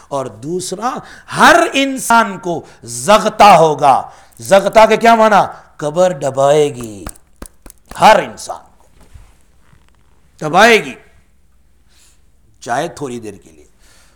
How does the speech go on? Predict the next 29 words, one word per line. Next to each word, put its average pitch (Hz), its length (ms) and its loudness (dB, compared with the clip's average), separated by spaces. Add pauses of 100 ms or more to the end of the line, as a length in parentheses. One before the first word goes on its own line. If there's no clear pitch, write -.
تو 160 120 -8
حضرت 147 500 -12
عائشہ 175 280 -8
رو 151 220 -8
رہی 120 160 -12
تھی، - 160 -20 (560)
اللہ 160 180 -8 (120)
کے 123 120 -10
رسول 120 460 -12 (280)
صلی 127 360 -14
اللہ 120 220 -14
علیہ 196 180 -12
وسلم 127 320 -20
نے 113 160 -20
فرمایا، 127 260 -18 (180)
"ہاں 151 220 -8
عائشہ، 87 460 -18 (1300)
ہر 208 100 2
ایک 330 340 0
کو 285 100 -2
دبائے 202 540 2
گی، 120 120 -16 (560)
لیکن 240 540 -2
مسلمان 254 840 2
کا 262 140 0
دبانا 226 560 2
الگ 381 400 4
ہوگا، 196 400 4 (440)
کافر 123 480 -10